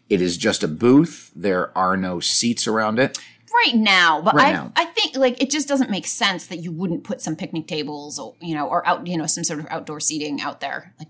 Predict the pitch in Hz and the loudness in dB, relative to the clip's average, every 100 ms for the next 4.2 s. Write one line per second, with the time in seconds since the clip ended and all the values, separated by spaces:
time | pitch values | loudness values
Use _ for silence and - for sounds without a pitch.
0 | 147 139 143 139 139 113 - 60 - - | -6 0 0 0 -6 -8 -10 -10 -6 -2
1 | - 107 98 98 87 82 87 90 90 90 | 0 0 0 -2 0 -2 0 0 0 0
2 | 87 85 78 90 80 76 85 87 - 101 | -2 -4 -2 -2 -2 -4 -2 -2 -2 -2
3 | 95 95 - 80 80 69 - - - 55 | 0 0 -2 -8 -6 -4 -4 -6 -10 -12
4 | - | -12